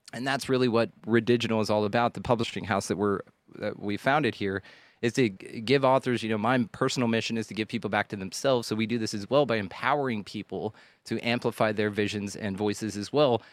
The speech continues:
Now, this, uh, same thing, yeah, it took a little bit, and it was, uh, definitely a learning experience. I'm grateful for it 'cause it looks fucking dope, and I'm super proud of it. And, um, through that, though, it's been an awesome thing for me, again, to inspire you guys to maybe do one of your own. Maybe you guys wanna,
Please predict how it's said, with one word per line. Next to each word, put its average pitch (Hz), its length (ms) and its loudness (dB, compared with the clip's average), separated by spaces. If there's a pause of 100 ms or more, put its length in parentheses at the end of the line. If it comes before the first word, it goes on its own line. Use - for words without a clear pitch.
(220)
Now, 117 100 4
this, 143 340 2
uh, 117 240 4
same 139 260 2
thing, 156 220 0
yeah, 139 200 6 (140)
it 127 160 2
took 143 200 2
a 147 40 0
little 131 160 4
bit, 139 200 4
and 107 80 -2
it 104 40 0
was, 101 320 -4
uh, 98 80 -2
definitely 120 340 2
a 117 40 2
learning 120 300 2
experience. 131 380 -2
I'm 101 100 -2
grateful 110 320 0
for 123 200 2
it 127 40 -2
'cause 104 100 -10
it 107 40 -4
looks 113 180 -4
fucking 107 300 -2
dope, 110 240 2
and 104 60 -2
I'm 90 80 -4
super 110 300 -2
proud 107 240 2
of 117 60 0
it. 127 140 0 (400)
And, 117 480 2
um, 113 280 2
through 175 240 4
that, 151 220 4
though, 113 340 2
it's - 200 -6
been 123 140 0
an 113 200 -2
awesome 143 480 2
thing 131 340 -2
for 120 220 -4
me, 117 240 0
again, 120 240 0
to - 140 -4
inspire 123 380 2
you 117 120 0
guys 107 220 0
to 117 60 -2
maybe 120 160 2
do 123 140 0
one 139 120 0
of 131 80 -2
your 117 160 0
own. 139 280 2
Maybe 110 200 -2
you 113 40 -2
guys 107 160 2
wanna, 107 280 -2